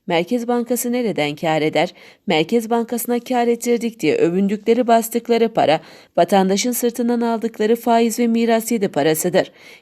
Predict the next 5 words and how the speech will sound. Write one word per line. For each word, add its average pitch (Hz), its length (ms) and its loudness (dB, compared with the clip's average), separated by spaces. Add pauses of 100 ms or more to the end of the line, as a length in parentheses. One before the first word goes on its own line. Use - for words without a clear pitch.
(120)
Birincisi, 190 540 -2
Merkez 226 520 -2
Bankası 233 400 -2
para 190 340 0
basar. 156 420 2